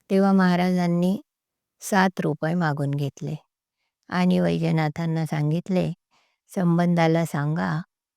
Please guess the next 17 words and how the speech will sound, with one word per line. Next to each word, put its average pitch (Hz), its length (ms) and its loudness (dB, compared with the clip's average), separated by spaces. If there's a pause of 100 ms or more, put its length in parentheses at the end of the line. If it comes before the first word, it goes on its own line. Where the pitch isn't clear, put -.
(140)
मला 185 360 2
पूजेसाठी 156 680 -2
सोड." 160 300 -4 (1040)
मार्गशीर्ष 175 960 0
शुद्ध 170 460 -2 (200)
द्वादशी 156 760 -4 (880)
या 180 180 2
दिवशी 185 380 2
वैजनाथांनी 170 1080 0 (240)
महापूजा 156 680 -2
केली. 147 280 -6 (840)
वैजनाथ 185 540 2
यजमान 151 520 0
होते. 151 280 -8 (840)
गावकऱ्यांनी 185 800 2
सामान 143 420 -4
आणले, 151 340 -8